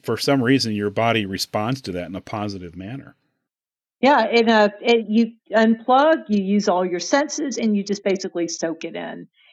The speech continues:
Speaker 2: And they say that it brings down your blood pressure, it increases your immune system. I mean, it does all sort of really, really good things for your body and your emotional health as well. So, yeah, that's, it's a great concept. And I think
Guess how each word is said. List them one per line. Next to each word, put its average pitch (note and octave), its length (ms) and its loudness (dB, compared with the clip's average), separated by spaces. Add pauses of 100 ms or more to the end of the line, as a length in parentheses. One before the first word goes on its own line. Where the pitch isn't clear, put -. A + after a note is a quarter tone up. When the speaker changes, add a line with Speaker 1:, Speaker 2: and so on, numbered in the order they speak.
(120)
Speaker 2:
And A#3+ 120 6
they B3+ 80 6
say C4 280 4
that B3 140 6
it G#3+ 160 2
brings G3+ 240 4
down D#3+ 220 0
your D#3 180 -6
blood D4 220 2
pressure, C4 520 2
it G3 140 2
increases E3+ 640 -4
your F3 160 -2
immune B3 520 2 (100)
system. B3+ 600 2
I G3 40 2
mean, G3 180 4
it A3+ 140 4 (340)
does A#3+ 200 2 (100)
all A#3 240 2
sort A3+ 280 2
of G3+ 80 2
really, A3 400 4
really G3+ 240 4
good F#3 240 0
things F#3 220 -4
for - 120 -12
your E3+ 120 -4
body E3+ 500 0 (260)
and G3 200 4
your G3 120 6
emotional F#3 520 2
health F#3+ 300 2
as D#3 200 -4
well. D#3+ 480 2
So, E3+ 180 0
yeah, F#3 360 2
that's, - 260 2 (800)
it's A3 200 2
a A#3 60 6
great A3+ 280 2
concept. B3 580 2
And F#3+ 200 0 (220)
I - 60 -6
think A#4+ 180 2